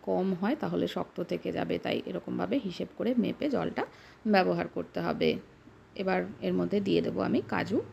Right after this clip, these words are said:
কিশমিশ। চাইলে চালটা ভাজবার সময়ও কাজু কিশমিশ অ্যাড করতে পারেন। আমি এখন দিয়ে দিলাম, এখন দিলেও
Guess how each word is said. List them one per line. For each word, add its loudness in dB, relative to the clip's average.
কিশমিশ। -2
চাইলে 0
চালটা -2
ভাজবার -2
সময়ও -2
কাজু -2
কিশমিশ -2
অ্যাড -4
করতে -8
পারেন। -4
আমি 2
এখন 0
দিয়ে 4
দিলাম, 2
এখন 0
দিলেও 2